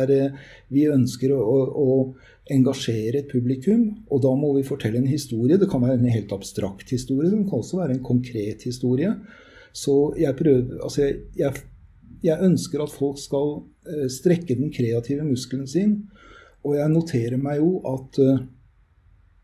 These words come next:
ja, altså, veldig mange har lyst til å fortelle en histo-, historie, og være med og fortelle en historie. Det ligger i ryggmargen vår. Det, det,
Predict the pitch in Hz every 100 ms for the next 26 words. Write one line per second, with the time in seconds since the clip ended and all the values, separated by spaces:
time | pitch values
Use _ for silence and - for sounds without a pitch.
0 | _ _ _ - 107 123 156 120 120 -
1 | - - 123 170 165 139 175 127 147 160
2 | 147 135 - 156 156 170 143 156 147 -
3 | 165 147 123 139 131 170 - - 170 151
4 | 143 151 131 120 165 156 156 - 143 143
5 | 139 139 123 120 143 139 117 101 113 135
6 | 165 165 175 104 95 87 95 120 143 190
7 | 190 135 139 131 139